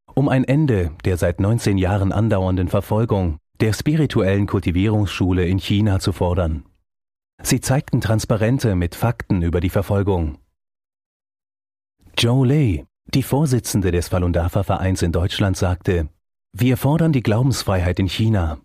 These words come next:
die verfassungsmäßig ist. Wir haben unser Anliegen in den letzten neunzehn Jahren nie geändert.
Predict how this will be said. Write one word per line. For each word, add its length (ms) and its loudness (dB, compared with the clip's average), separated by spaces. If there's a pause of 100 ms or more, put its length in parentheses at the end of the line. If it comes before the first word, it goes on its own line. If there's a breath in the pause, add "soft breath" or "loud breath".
(320)
die 140 2
verfassungsmäßig 880 0
ist. 400 -4 (640)
Wir 320 0
haben 160 0
unser 300 2
Anliegen 420 2
in 80 2
den 140 0
letzten 340 -2
neunzehn 380 0
Jahren 380 0
nie 160 0
geändert. 680 0